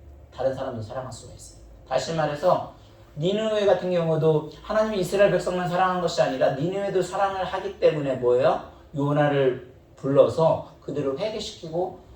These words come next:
멈추게 하려고 했던 거잖아요. 근데 니느웨가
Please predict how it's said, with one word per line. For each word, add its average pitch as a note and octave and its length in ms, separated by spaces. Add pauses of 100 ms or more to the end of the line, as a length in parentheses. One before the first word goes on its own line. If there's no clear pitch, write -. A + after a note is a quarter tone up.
(140)
멈추게 D3+ 640
하려고 E3 300
했던 D#3+ 220
거잖아요. A#2+ 400 (300)
근데 E3+ 200
니느웨가 D3 840